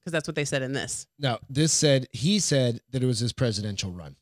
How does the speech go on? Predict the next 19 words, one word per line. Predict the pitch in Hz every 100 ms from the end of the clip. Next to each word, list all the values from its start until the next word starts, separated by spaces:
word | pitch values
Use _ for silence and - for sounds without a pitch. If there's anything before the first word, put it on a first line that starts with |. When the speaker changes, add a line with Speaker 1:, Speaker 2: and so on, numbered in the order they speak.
| _ _ _ _ _ _ _ _ -
Speaker 1:
That | 160 151
just | 156
was | 156 147 135 - -
too | 170
much | 151 -
for | 160
her | 156 151
to |
handle? | 147 156 180 190 -
Speaker 2:
I | 151
guess. | 147 160 113 -
Speaker 1:
I | -
think | 294
they're | 196
both | 170 165
batshit | 147 - - -
crazy | 160 151 160
and | 143
ter-, | 160